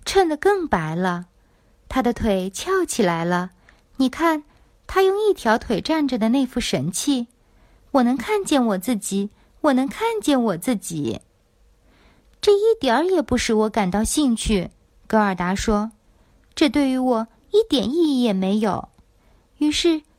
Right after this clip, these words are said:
他跑到花园的尽头去，花园的门锁上了。他把那生了锈的锁扭了一下，这锁便松了，门自动打开了。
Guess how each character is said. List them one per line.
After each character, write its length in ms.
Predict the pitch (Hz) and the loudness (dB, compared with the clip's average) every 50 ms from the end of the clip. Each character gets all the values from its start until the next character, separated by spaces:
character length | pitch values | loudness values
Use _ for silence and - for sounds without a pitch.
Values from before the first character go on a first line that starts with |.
| _ _ _ | _ _ _
他 120 | - 254 | -4 -4
跑 240 | 247 - - 226 180 | -4 -2 0 0 0
到 220 | 175 233 233 226 | 2 0 0 -2
花 180 | - - 320 320 | 0 0 0 2
园 160 | 302 269 240 | 2 2 0
的 80 | 269 294 | 0 -2
尽 220 | - 359 349 294 | -2 0 0 0
头 240 | 240 - 196 185 190 | 0 0 0 0 0
去， 340 | 196 - - 247 226 208 214 - _ _ _ _ _ _ _ _ _ _ _ _ | -2 -2 -2 -2 -2 -2 -4 -8 _ _ _ _ _ _ _ _ _ _ _ _
花 200 | - - 277 269 | 0 2 2 2
园 180 | 262 247 240 | 2 2 2
的 120 | 240 269 254 | 2 2 2
门 320 | 233 220 208 214 240 269 | 2 2 0 0 -2 -4
锁 280 | - - - 214 - - | -6 -2 0 0 0 0
上 280 | - - 269 269 262 | -2 0 0 0 0
了。 240 | 247 220 190 190 196 - _ _ _ _ _ _ _ _ _ _ _ _ _ _ _ _ _ | 0 -2 -4 -6 -8 -14 _ _ _ _ _ _ _ _ _ _ _ _ _ _ _ _ _
他 160 | - - - | -4 -2 0
把 120 | - 311 | 0 2
那 140 | 269 277 302 | 2 2 0
生 300 | 294 - - 349 349 349 | 0 0 0 0 0 2
了 80 | 349 330 | 0 -2
锈 260 | - - 370 370 349 | -2 2 2 2 4
的 80 | 302 294 | 2 0
锁 380 | 285 - - 202 190 196 208 214 - | -2 0 -2 0 0 0 -2 -4 0
扭 260 | 220 233 214 185 170 | 0 2 2 2 0
了 140 | - - 285 | 0 -2 0
一 180 | 302 302 269 | 0 0 -2
下， 320 | 214 - - 226 196 190 185 - _ _ _ _ _ _ _ _ _ _ | -2 0 -2 -2 -2 -4 -8 -12 _ _ _ _ _ _ _ _ _ _
这 180 | - 269 240 | 0 0 0
锁 320 | 226 - - 202 175 165 147 | 0 0 0 0 0 0 -2
便 240 | - - 240 214 | -2 0 0 0
松 380 | 202 - - - 294 302 330 330 | 0 0 0 0 0 0 0 -2
了， 260 | 302 247 185 170 170 - _ _ _ _ _ _ _ _ _ _ _ _ | -2 -2 -2 -4 -8 -14 _ _ _ _ _ _ _ _ _ _ _ _
门 420 | 220 214 202 208 208 226 254 277 - _ | 0 2 2 2 0 0 -2 -4 -6 _
自 240 | - - 381 359 | 0 2 2 2
动 220 | 311 - 320 302 285 | 2 0 -4 -4 -4
打 180 | - 226 147 - - | -4 -6 -6 -8 -10
开 260 | - - 247 285 311 | -8 -4 -2 -2 0
了。 260 | 339 320 277 190 170 | 0 0 -2 -2 -4